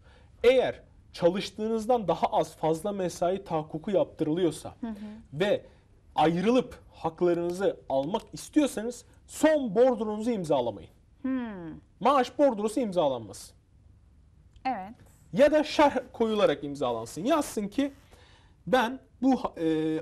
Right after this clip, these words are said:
Speaker 1: ay doksan saat çalışma yapmama rağmen benim fazla mesaim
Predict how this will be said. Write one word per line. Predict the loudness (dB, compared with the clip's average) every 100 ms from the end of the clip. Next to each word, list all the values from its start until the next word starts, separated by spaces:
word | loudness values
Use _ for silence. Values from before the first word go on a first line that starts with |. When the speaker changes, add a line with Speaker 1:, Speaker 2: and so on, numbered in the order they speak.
| 0
Speaker 1:
ay | 0 0 -6 -20 _ -2
doksan | 0 2 0 -2
saat | 0 -2 -4
çalışma | -2 -2 -2 -4 -2
yapmama | -2 -2 -4 -2 0
rağmen | 0 0 -4 -8 -18 _ _ _ _ _ _ _ _ -4
benim | 0 0 -2
fazla | -4 0 0 2 0
mesaim | 0 0 0 0 -2